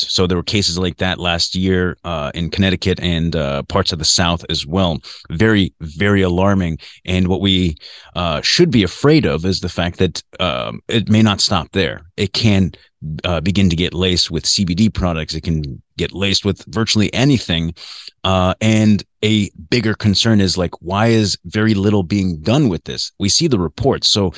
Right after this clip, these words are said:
as you see in the article, in the headline, what does it say? It says, "There was enough fentanyl that came into the country last year alone to kill everyone, all three hundred fifty million people in this country."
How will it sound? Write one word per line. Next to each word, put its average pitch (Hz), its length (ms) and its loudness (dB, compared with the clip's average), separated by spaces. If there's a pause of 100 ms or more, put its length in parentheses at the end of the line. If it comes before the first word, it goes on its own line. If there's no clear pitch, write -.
(160)
as 104 180 2
you 104 80 4
see 113 280 2
in 98 280 2
the 85 180 -2
article, 85 480 0 (560)
in 92 120 4
the 85 60 4
headline, 87 440 0
what 101 100 4
does 92 120 0
it 87 100 -4
say? 78 200 0
It 65 140 -8
says, 85 180 -2 (680)
"There 110 120 2
was 104 240 2
enough 107 320 2
fentanyl 131 520 0
that 87 160 -6
came 113 400 0 (140)
into 135 300 -2
the 98 100 -4
country 120 380 -4
last 90 360 -4
year 135 100 0
alone 98 400 0
to - 100 -6
kill - 340 0 (100)
everyone, 95 640 -2 (140)
all 107 200 2
three 104 240 0
hundred 95 220 0
fifty 98 580 -2
million 98 680 4
people 95 300 0
in 82 120 0
this 82 160 0
country." 90 500 -2